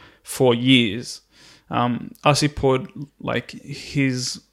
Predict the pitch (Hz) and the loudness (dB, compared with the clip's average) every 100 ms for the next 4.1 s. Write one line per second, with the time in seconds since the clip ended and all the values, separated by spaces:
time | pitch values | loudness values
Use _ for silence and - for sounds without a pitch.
0 | _ 139 135 139 123 - 131 131 123 127 | _ 0 4 4 4 0 -2 -2 -2 -6
1 | 123 143 139 143 _ - 143 139 135 131 | -2 0 0 -2 _ -8 -6 -6 -6 -6
2 | - - 147 - 135 127 117 - - 131 | -8 -12 -14 -10 -8 -8 -8 -10 -6 -4
3 | 127 127 127 127 123 131 131 127 131 117 | -4 -8 -10 -8 -6 -4 -4 -4 -4 -6